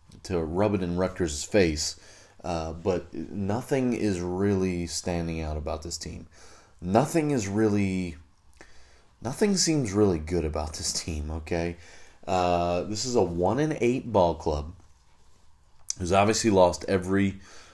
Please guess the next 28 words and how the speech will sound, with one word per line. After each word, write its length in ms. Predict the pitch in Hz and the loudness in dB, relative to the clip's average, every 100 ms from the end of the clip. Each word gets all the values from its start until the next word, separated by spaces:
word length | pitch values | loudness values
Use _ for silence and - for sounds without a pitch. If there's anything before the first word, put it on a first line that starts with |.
| - - | -12 2
Big 220 | 101 95 | 2 2
Ten 240 | 107 95 | 0 0
game 220 | 90 87 | 0 0
they've 180 | 87 80 | -2 -4
played 240 | - 85 78 | -2 -4 -4
so 100 | 76 | -6
far 200 | 76 76 | -6 -6
this 200 | 78 80 | -6 -6
year. 140 | 80 | -4
Their 160 | 78 78 | -2 0
only 220 | 107 127 | 2 4
win 260 | 110 110 | 4 4
is, 280 | 104 92 87 - | 4 0 -4 -8
uh, 180 | 87 85 | -4 -4
their 100 | 82 | -4
first 260 | - 117 | -4 -4
game 140 | 123 110 | -2 -2
of 60 | |
the 80 | 90 | -2
year. 440 | 85 92 87 80 78 - - - - - | -2 0 0 -4 -10 -16 -20 -20 -20 -8
They 120 | 87 | -8
beat, 500 | 78 98 92 - - | -4 -6 -6 -8 -8
um, 380 | 92 80 78 76 | -6 -4 -4 -6
I 60 | |
think, 240 | 76 113 110 - | -8 -10 -14 -12
Texas 440 | 101 98 - 80 | -12 -10 -8 -6
State, 500 | - - 85 87 - - - - - - - | -6 -6 -6 -8 -12 -20 -20 -20 -20 -20 -16
uh, 520 | - 82 78 78 76 | -8 -6 -4 -4 -4